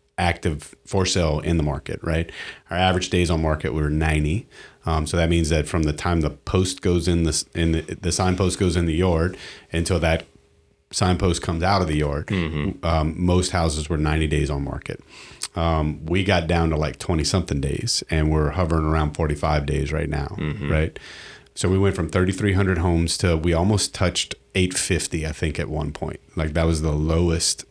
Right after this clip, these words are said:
Speaker 1: that we had.
Speaker 2: Mm-hmm.
Speaker 1: Today, we're at fourteen twenty-nine. Um, at least that was about two hours ago when I was looking
Speaker 2: Right.
Speaker 1: at the, uh,
Speaker 2: Right.
Speaker 1: hot sheet. The interesting part to me is we haven't crossed fifteen hundred,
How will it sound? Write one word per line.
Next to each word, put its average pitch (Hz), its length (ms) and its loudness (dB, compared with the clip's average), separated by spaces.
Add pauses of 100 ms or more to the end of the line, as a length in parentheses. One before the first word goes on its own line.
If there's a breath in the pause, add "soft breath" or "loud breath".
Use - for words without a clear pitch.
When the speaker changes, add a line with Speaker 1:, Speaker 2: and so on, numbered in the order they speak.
Speaker 1:
that 82 140 0
we 78 120 0
had. 71 440 -2 (100)
Speaker 2:
Mm-hmm. 76 240 -8 (240 loud breath)
Speaker 1:
Today, 95 320 2
we're 98 160 2
at - 240 -6
fourteen 90 460 0
twenty-nine. 78 720 -2 (160)
Um, 80 420 0 (240)
at 80 160 2
least 82 240 0
that 82 100 2
was 82 180 2
about 78 400 -4
two 98 160 -2
hours 73 300 0
ago 71 180 -8
when 80 160 -2
I 73 60 0
was 76 140 -2
looking 78 240 2
Speaker 2:
Right. - 20 2
Speaker 1:
at 73 120 -2
the, 78 220 -4
uh, 78 220 0
Speaker 2:
Right. 76 140 0
Speaker 1:
hot 78 200 0
sheet. 76 320 -4 (600 loud breath)
The 92 140 -2
interesting 110 460 0
part 92 220 0
to 90 60 0
me 90 220 4
is 85 140 2
we 82 140 -2
haven't 90 580 -2
crossed 82 380 -2
fifteen 80 380 -2
hundred, 71 340 -4